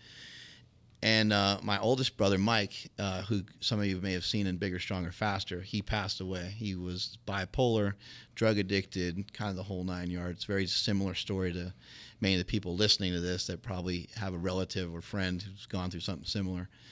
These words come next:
Anyway, when he died, that made an impact on me. Like,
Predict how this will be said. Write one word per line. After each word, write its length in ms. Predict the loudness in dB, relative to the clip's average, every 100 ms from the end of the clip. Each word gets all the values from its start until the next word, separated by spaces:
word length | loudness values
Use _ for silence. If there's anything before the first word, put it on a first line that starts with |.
| -20 -18 -16 -18 -20 -20 -20 _ 2
Anyway, 600 | 6 8 6 4 2 -2
when 160 | -2 0
he 180 | 2 2
died, 480 | 6 6 6 4 2
that 160 | 0
made 160 | 2 2
an 60 |
impact 540 | 4 4 4 2 0 0
on 220 | -2 2
me. 220 | 4 4
Like, 260 | 2 0